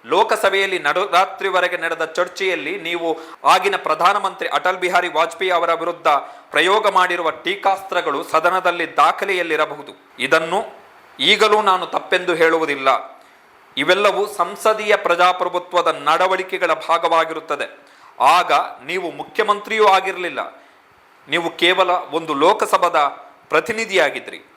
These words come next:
ಆಗ ಆರು ಕೋಟಿ ಎನ್ನುವಂತಹ ವ್ಯತ್ಯಾಸಗಳು ಬಾಧಿಸಿರ್ಲಿಲ್ವೇ?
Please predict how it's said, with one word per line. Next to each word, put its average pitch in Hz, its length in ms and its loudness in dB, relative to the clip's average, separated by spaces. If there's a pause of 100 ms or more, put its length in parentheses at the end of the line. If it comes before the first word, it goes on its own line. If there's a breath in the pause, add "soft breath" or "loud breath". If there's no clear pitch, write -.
(140)
ಆಗ 160 300 4 (760)
ಆರು 220 260 6
ಕೋಟಿ 202 320 4
ಎನ್ನುವಂತಹ 170 520 2
ವ್ಯತ್ಯಾಸಗಳು 165 720 2
ಬಾಧಿಸಿರ್ಲಿಲ್ವೇ? 151 1300 -2